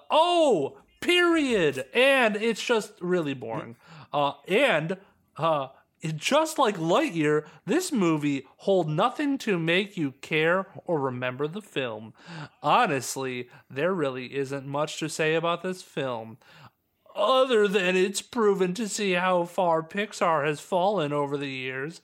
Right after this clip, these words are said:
And it's sad when not one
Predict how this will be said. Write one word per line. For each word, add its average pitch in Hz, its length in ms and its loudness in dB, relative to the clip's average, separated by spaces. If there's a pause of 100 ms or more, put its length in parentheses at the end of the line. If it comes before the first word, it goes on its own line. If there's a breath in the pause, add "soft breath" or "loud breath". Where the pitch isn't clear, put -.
(880 loud breath)
And 202 560 4 (200)
it's 208 300 -2
sad 139 720 0
when 151 240 0
not 185 320 2
one 196 400 0